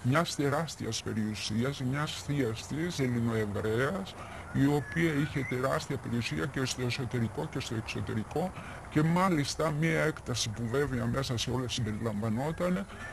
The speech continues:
περίπου πενήντα στρεμμάτων και ήθελαν να το μετατρέψουν σε ένα ίδρυμα προστασίας παιδιών.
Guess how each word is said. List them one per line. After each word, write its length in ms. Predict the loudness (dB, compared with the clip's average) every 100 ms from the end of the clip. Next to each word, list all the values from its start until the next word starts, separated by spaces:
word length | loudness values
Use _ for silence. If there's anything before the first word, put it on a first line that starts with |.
| -12 -14 -14 2
περίπου 500 | 4 6 2 0 -4 -4 -12 0
πενήντα 560 | 2 4 2 2 2
στρεμμάτων 800 | 0 0 -2 0 0 -2 -2 -2 -2
και 60 |
ήθελαν 420 | 0 0 -2 -4 -2
να 80 | -2
το 80 | -2
μετατρέψουν 800 | -2 -2 -2 -2 -2 -2 -2 -2 -2 -6 -12 -12 -10
σε 300 | -6 2 4 4 4 2 2 2 2 2 0 -2 -4 -6 -12 -14 -14 -14 -14 -14 -14 -4
ένα 340 | 2 4 4 2
ίδρυμα 680 | 0 0 0 2 2 0 0
προστασίας 840 | -2 -2 -2 -2 -2 -2 -2 -2
παιδιών. 640 | -2 0 0 0 2 2